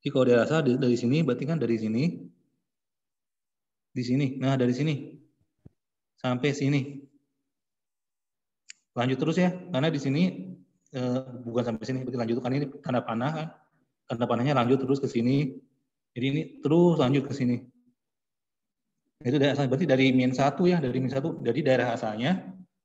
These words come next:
atau D domainnya, tulisnya begini, X-nya besar dari ini, min satunya penuh, di sini penuh.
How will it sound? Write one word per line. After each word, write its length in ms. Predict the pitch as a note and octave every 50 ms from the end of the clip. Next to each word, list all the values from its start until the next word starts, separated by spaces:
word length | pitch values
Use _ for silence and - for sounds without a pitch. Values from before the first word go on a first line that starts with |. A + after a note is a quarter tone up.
| _ _ _
atau 560 | B2 B2 A#2+ - - B2 B2 A#2+ A#2+ B2 A#2+
D 320 | A#2 A#2+ A#2+ A#2+ A#2+ A#2+ A#2+
domainnya, 720 | A#2+ A#2+ A#2 A2+ A2 A2 A2+ A2 A2 B2 E3+ F#3+ F#3 - - - _ _ _ _ _ _ _ _ _ _ _ _ _ _ _ _ _ _ _ _ _ _ _ _
tulisnya 320 | - A#2 A2+ - D3 C#3
begini, 560 | C3 A#2+ A#2 A#2 A#2+ B2+ E3+ F#3 - - F2 - - - _ _ _ _ _ _ _ _ _ _ _ _ _ _ _ _ _ _ _ -
X-nya 480 | A#2+ A#2 - - - C3 D#3+ F#3 F3 -
besar 300 | B2 - - E3 D#3 C3
dari 260 | B2 A2+ C3+ F#3 F#3 - - - - - - _ _ _ _ _ _ _ _ _ _ _ _ _
ini, 320 | B2+ B2 C3+ E3 G3 G#3
min 160 | F#3+ F3+ F3 E3+
satunya 400 | E3 D3 - - D3 E3 F#3+ G3
penuh, 560 | - D3+ D3 D#3+ F#3 F3+ E3 - - - - - _ _
di 80 | C3 -
sini 160 | D3 D#3+ F3
penuh. 480 | - D3 D3 D3 C#3+ B2+ - - -